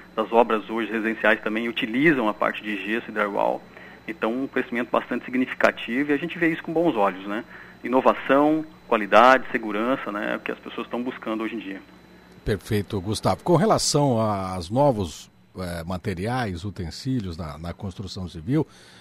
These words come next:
Speaker 2: a gente vê volta e meia aqui nas redes sociais equipamentos utilizados, inclusive, pra reboco, né? Esse tipo de máquina aí que faz tudo sozinho, isso já chegou aqui, Gustavo?
Speaker 1: Ainda não, a gente vê, eh, de
Speaker 2: Ainda,
Speaker 1: fato,
Speaker 2: ainda
Speaker 1: a gente
Speaker 2: é, é folclore pra nós.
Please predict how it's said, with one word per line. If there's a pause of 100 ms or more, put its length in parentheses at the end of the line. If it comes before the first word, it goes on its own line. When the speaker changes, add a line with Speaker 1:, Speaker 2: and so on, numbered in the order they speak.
(120)
Speaker 2:
a
gente
vê
volta
e
meia
aqui
nas
redes
sociais
equipamentos
utilizados,
inclusive, (560)
pra
reboco,
né?
Esse
tipo
de
máquina
aí
que (300)
faz
tudo
sozinho,
isso
já
chegou
aqui,
Gustavo? (1600)
Speaker 1:
Ainda
não,
a
gente
vê,
eh,
de
Speaker 2:
Ainda,
Speaker 1:
fato,
Speaker 2:
ainda
Speaker 1:
a
gente
Speaker 2:
é,
é
folclore
pra
nós.